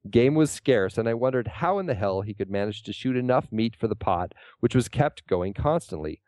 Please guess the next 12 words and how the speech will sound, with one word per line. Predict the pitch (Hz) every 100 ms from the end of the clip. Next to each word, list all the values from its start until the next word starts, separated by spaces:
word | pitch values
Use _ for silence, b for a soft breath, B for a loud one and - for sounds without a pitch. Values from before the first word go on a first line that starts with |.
| _ _ -
The | 107
pot | 113 113
consisted | - 113 - 117 117 107
of | 98 95
an | 95
indiscriminate | - 147 147 - 147 139 135
sort | - 131 117
of | 104
stew | - - 151 123 85
comprised | - 95 - 98 95 90
of |
monkey, | 90 101 110 127 120